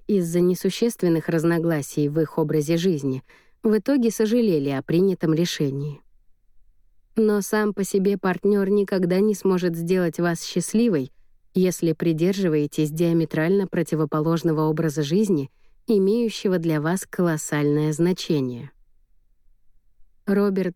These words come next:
не осмелился последовать совету, который содержится в подсказке.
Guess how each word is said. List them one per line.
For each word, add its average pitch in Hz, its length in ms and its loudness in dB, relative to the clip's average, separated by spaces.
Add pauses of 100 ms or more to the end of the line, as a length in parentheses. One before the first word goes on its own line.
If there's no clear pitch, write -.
не 202 200 2
осмелился 185 760 0
последовать 156 680 -2
совету, 160 560 0
который 160 420 -2
содержится 160 760 -2
в - 60 -10
подсказке. - 840 -6